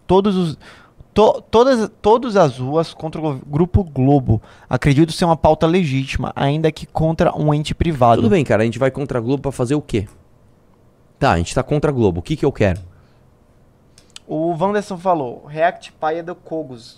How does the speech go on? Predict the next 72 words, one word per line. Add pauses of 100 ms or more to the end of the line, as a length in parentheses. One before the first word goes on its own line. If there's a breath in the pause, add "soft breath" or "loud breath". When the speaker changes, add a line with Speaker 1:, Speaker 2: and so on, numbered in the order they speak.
Speaker 1:
Live
passada,
cinquenta
minutos
falando
de
pauta
paia. (220 soft breath)
Quando
aparece
uma
boa,
vai
ficar
três
minutos
assistindo?"
Pô. (840 soft breath)
Ah,
cara,
o
Speaker 2:
Do
Speaker 1:
Arthur
Speaker 2:
Cogos, (100)
Speaker 1:
precisa
Speaker 2:
ele
tá
Speaker 1:
do
Speaker 2:
falando?
Speaker 1:
Ah,
você
quer
ver
o
react,
o
Arthur
falando
do,
do
Nando?
Vai
no
canal
dele
amanhã
que
ele
vai
falar
do
Nando
lá.
Speaker 2:
Provavelmente
a
gente
vai,
vou
ter
que
responder.
Vou
ver
como
ele
respondeu
o,
o,
a-,
o
meu
vídeo.